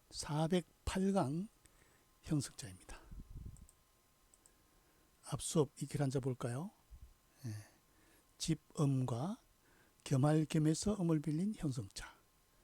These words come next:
청렴할 염. 집안에서 두 가지를 동시에 한다 했죠. 그래서 청렴하다. 예, 형성이면서도 회의 뜻을 가지고 있다. 다음은 개견과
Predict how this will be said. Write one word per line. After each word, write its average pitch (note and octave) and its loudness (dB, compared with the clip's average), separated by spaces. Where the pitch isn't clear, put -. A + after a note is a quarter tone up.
청렴할 D3 0
염. F#2+ 0
집안에서 D3+ 0
두 D3+ 2
가지를 D#3+ 4
동시에 B2 -2
한다 A#2 -4
했죠. G#2+ -10
그래서 D3 -8
청렴하다. A2+ -8
예, A2+ -8
형성이면서도 D#3 0
회의 F3 -2
뜻을 A3 -4
가지고 D3+ -4
있다. - -14
다음은 C#3 0
개견과 C#3+ 2